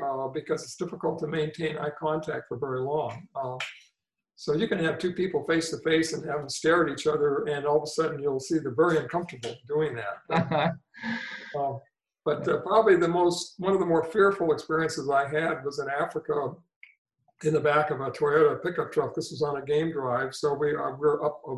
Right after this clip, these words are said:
Speaker 1: off the ground looking at lions, and I had a video camera, and I filmed the,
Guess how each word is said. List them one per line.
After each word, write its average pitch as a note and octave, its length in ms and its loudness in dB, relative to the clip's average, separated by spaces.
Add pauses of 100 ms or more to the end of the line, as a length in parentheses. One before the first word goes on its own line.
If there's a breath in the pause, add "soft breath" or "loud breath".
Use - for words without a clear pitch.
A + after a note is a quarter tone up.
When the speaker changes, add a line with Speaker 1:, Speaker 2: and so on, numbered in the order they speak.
(160)
Speaker 1:
off A#2 160 -4
the C3 80 -14
ground D3 400 0 (540 soft breath)
looking E3+ 260 0
at D#3 160 -2
lions, D3+ 580 0 (380)
and D3+ 140 0
I D3 220 2
had D#3+ 220 2
a D3 220 0
video F#3+ 260 2
camera, C3+ 460 -4 (560)
and D#3+ 120 0
I D#3+ 140 6
filmed G3+ 540 6
the, D3+ 140 -2